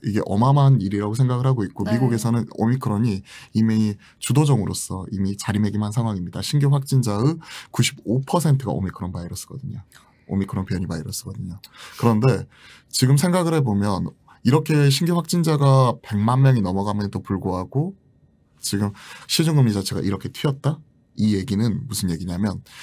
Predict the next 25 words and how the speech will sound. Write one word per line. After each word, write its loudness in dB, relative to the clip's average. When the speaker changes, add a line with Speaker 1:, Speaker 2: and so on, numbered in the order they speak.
Speaker 1:
신규 0
확진자가 0
이렇게 -2
급등을 -2
하게 -2
되면 -2
향후에 0
셧다운하지 2
않을까, -8
그리고 0
경제 4
정상화 4
이런 0
부분에 -2
있어서 -6
발목 -2
잡혀서 -4
이런 -2
부분 0
속도 -2
자체를 -2
좀 -2
늦추지 0
않을까 -4
하는 -4